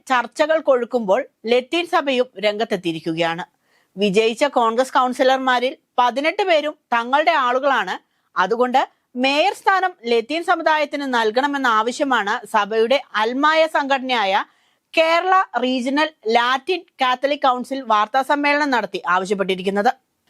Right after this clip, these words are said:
കോൺഗ്രസിൽ ചർച്ചകൾ നടക്കുന്നതിൽ വി കെ മിനിമോൾ, ഷൈനി മാത്യു എന്നിവർ ലത്തീൻ സഭാംഗങ്ങളാണ്. ദീപ്തിയാകട്ടെ മർത്തോമ സഭാംഗവും. ഭൂരിപക്ഷം കൗൺസിലർമാരുടെ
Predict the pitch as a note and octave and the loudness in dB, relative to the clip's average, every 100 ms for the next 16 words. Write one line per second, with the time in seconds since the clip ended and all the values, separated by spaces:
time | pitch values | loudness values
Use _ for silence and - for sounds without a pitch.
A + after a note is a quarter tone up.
0 | - D#4 E4 F#4 G4+ - A4+ - B3 C4+ | -4 0 0 0 0 0 -2 -2 -2 -2
1 | B3+ E4 F4+ F#4+ F4 D#4+ D4+ C#4 B3 B3+ | -2 0 0 0 0 -2 -2 0 -2 -4
2 | - G#3 A#3+ D#4 E4 D#4 C#4 B3 A3 - | -8 -4 -2 0 0 0 0 0 -2 -4
3 | - - A#3+ B3 D#4 F4 D#4+ D#4+ D4 B3 | -10 -4 -2 -2 0 0 0 0 0 2
4 | G3 F3+ - _ _ C4+ C#4 D4 G4 F#4+ | 0 0 -4 _ _ 0 2 2 -2 0
5 | F4 D4 A3 F#3+ F3+ F3 F3+ G#3+ - _ | 0 0 0 -2 0 0 0 -4 -8 _
6 | _ _ - G#3+ C4 C4 E4 D4+ A#3+ G3+ | _ _ -4 0 0 0 0 2 0 -2
7 | G3+ D#4+ _ _ _ B3+ C#4+ D4+ - F4 | -2 -4 _ _ _ 0 0 2 0 2
8 | F#4 - - F#3 E3+ F3 G3 - _ _ | 2 0 0 0 -2 0 -2 -4 _ _
9 | _ _ _ - E4 F#4+ G#4+ A4 A4+ A#4 | _ _ _ -2 2 2 2 0 0 -2
10 | G#4+ F4 E4 F4+ F4+ F4+ F4+ E4+ | 0 -2 -2 0 0 0 0 0